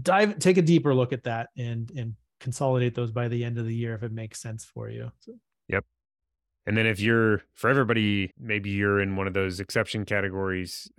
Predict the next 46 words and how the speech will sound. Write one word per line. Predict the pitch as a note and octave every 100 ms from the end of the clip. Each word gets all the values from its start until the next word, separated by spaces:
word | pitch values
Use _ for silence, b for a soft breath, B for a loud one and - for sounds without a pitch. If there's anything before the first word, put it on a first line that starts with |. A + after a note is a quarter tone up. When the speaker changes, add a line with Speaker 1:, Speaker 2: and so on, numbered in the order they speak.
| _
Speaker 2:
you | B2
gotta | A2 G2+
look | G2 G2 -
more | G2+ F#2+
at | F#2+ G2
your | F#2
circumstances, | E2+ B2+ A2+ G2 G#2+ G2+ G2
but, | F2+ G2+ F#2+
like, | G2 F#2+
maybe | G2+ G2 G2
some | - G2
of | F2+
these | F2+
other | F#2+ F#2
things | F#2 F2
we've | F2+
mentioned | F#2+ G2 G2+ F#2 F2 _ _ -
might | F#2 F#2+ G#2 A2 -
make | - G#2 G2+ -
sense. | - A2 G#2 G2 - - _ _
And | - G2
that's | G2 F#2+ - -
when | G2+ G2
you | F#2+
gotta, | F#2+ F2+ F2+ F#2
like, | - G2+ F#2 - -
dig | G2 G2 F2+
in | F2 F2 F2+ F2+ F2+
to | F#2+
your | F2+
circumstances. | F2 F#2+ F#2 F2 F2+ E2+ F#2 E2+ E2
And | E2 E2 E2 _ _ -
I |
mean, | F2+ F2
like, | E2+ E2 -
if | - F#2+
you're | F#2
in | E2+
California | F#2 E2+ F2 E2
or |
Texas, | E2 A2 - G2+ F2+ - - _
s-, | -
working | A#2 F#2+ F2+ E2+
for | F2+ E2+ E2 E2
a | E2 _ _
staffing | - - F#2+ F2+ F#2+ F2+ F2